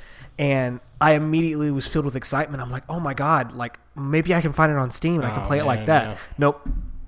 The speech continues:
Speaker 1: The only, and even if I could play it on P C, I can't play it on ten.
Speaker 2: Oh,
Speaker 1: I have to
Speaker 2: jeez,
Speaker 1: play it on
Speaker 2: really?
Speaker 1: Vista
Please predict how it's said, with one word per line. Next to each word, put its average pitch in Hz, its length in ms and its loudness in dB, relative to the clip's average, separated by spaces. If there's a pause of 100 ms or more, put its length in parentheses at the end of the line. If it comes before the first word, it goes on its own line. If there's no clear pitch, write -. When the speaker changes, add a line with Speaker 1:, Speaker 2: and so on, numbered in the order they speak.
(840)
Speaker 1:
The 156 220 2
only, 175 380 2 (120)
and 165 160 0
even 190 320 0
if 185 100 -2
I 147 80 0
could 165 220 0
play 190 140 4
it 185 60 4
on 190 100 0
P 196 160 -4
C, 214 420 -2
I 120 100 -2
can't 151 280 -2
play 143 160 0
it 135 60 2
on 110 120 -2
ten. - 260 4
Speaker 2:
Oh, - 20 2
Speaker 1:
I 113 60 2
have 117 100 0
to 147 40 -2
Speaker 2:
jeez, 156 140 -2
Speaker 1:
play 127 80 0
it 117 80 0
on 139 40 0
Speaker 2:
really? 147 220 4
Speaker 1:
Vista 107 260 -2